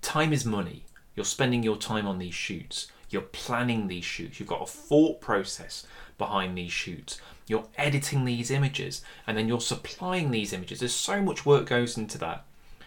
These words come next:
So it can be incredibly frustrating when people ask for your work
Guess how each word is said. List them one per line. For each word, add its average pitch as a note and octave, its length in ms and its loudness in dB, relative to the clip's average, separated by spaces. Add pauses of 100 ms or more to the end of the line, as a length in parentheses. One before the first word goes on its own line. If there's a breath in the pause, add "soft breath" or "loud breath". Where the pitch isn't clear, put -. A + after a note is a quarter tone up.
(160 soft breath)
So A#2+ 520 6 (400 soft breath)
it B2 120 0
can C3+ 100 -2
be B2 120 4
incredibly C#3 580 4
frustrating A2 920 -2 (300 soft breath)
when A2 180 4
people G#2+ 380 -4
ask A2+ 320 4
for - 120 -6
your G2+ 300 6
work F2+ 460 -2